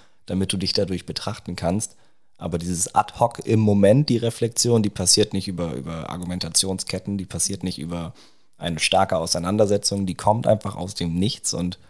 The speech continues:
man merkt das meistens mehr in so einem Bauchgefühl, gar nicht als, als Gedanken im Kopf oder so, sondern einfach schon im Bauchgefühl oder an seiner Atmung, die wird auf einmal ohne Grund ein bisschen schneller und angestrengter und dann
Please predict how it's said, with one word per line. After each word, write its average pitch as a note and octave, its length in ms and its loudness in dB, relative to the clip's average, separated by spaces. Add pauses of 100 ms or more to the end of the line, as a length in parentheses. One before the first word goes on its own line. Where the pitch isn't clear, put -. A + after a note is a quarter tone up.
(320)
man F2 160 -4
merkt F#2 240 2
das E2+ 100 -2
meistens G2 400 -2
mehr G2+ 160 -2
in G2 120 -2
so F2+ 100 0
einem E2+ 160 0
Bauchgefühl, A2+ 880 2
gar G2 160 0
nicht G2+ 160 -2
als, E2 240 -4
als D#2+ 220 0
Gedanken F#2+ 440 -2
im F#2 140 -2
Kopf - 280 0
oder G#2+ 200 0
so, G#2 160 4
sondern F#2+ 280 -2
einfach G2 300 -6
schon G2 260 -6
im F2+ 120 -4
Bauchgefühl G#2+ 760 0 (400)
oder F#2 220 2
an E2+ 100 -2
seiner F2 300 -2
Atmung, G#2 400 0
die F#2+ 120 -4
wird G2 140 0
auf G2 140 0
einmal F#2+ 480 4 (840)
ohne C3 280 4
Grund A2+ 400 4
ein G2+ 100 -4
bisschen F2+ 280 0
schneller A#2+ 480 4
und F#2+ 120 -2
angestrengter C3 800 0
und G2+ 120 2
dann G2+ 260 0